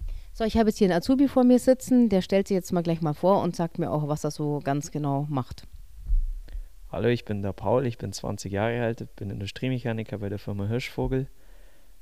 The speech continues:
Speaker 2: im vierten Lehrjahr. Ähm, ja, warum ich mich für den Beruf entschieden habe, weil ich halt daheim auch gern schon ein bisschen was repariert habe, am Moped zum Beispiel. Und der, die Firma Hirschvogel ist im Nachbarort, dann ist das eigentlich ziemlich gelegen gekommen.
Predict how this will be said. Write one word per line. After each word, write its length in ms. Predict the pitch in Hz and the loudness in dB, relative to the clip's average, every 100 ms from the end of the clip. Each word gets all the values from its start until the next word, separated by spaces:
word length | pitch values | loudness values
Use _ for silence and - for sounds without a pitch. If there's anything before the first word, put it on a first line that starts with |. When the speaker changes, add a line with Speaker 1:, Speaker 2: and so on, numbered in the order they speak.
| - - - | -18 -18 -8
Speaker 2:
im 160 | 117 101 | -6 -2
vierten 300 | 113 - 98 | -4 -2 -2
Lehrjahr. 440 | 101 123 127 135 147 - - - - - | 0 0 0 -4 -10 -18 -20 -20 -18 -8
Ähm, 640 | 95 98 98 101 101 98 107 - - - - 131 | -6 -4 -4 -6 -8 -10 -14 -18 -20 -20 -16 -8
ja, 260 | 101 113 | -2 -2
warum 220 | 104 107 | -2 -2
ich 100 | 110 | -2
mich 140 | 110 104 | -4 -6
für 100 | 107 | -6
den 120 | 98 | -4
Beruf 260 | 101 107 110 | -4 -4 -6
entschieden 380 | 98 123 120 | -8 -6 -4
habe, 140 | 120 110 | -4 -4
weil 160 | 98 101 | -6 -6
ich 80 | |
halt 180 | 110 - | -6 -6
daheim 260 | 98 104 101 | -6 -6 -6
auch 140 | 110 | -6
gern 160 | 110 107 | -4 -6
schon 160 | - | -8
ein 40 | 110 | -8
bisschen 220 | 110 113 | -8 -8
was 140 | 107 | -8
repariert 500 | 104 104 110 113 117 | -8 -8 -8 -4 -4
habe, 200 | 120 107 - | -4 -8 -10
am 120 | 101 | -4
Moped 360 | 107 - - | -4 -4 -8
zum 140 | - 107 | -10 -8
Beispiel. 440 | 110 113 - 110 - - - - - - - - - - - - - | -8 -8 -8 -10 -10 -18 -20 -20 -20 -20 -20 -20 -20 -20 -20 -14 -6
Und 240 | 107 101 | -6 -4
der, 100 | 104 - - | -6 -8 -10
die 80 | 110 | -8
Firma 220 | 104 104 | -4 -4
Hirschvogel 500 | 104 107 - 107 98 | -4 -6 -4 -4 -4
ist 120 | 98 101 | -6 -6
im 60 | |
Nachbarort, 560 | 98 104 - 98 98 - | -8 -8 -8 -8 -8 -8
dann 120 | 101 | -12
ist 160 | 113 101 | -12 -12
das 160 | - | -12
eigentlich 160 | 98 101 | -12 -12
ziemlich 260 | 101 98 | -12 -12
gelegen 320 | - 98 101 101 | -10 -10 -8 -10
gekommen. 480 | 110 - 95 95 | -14 -12 -10 -12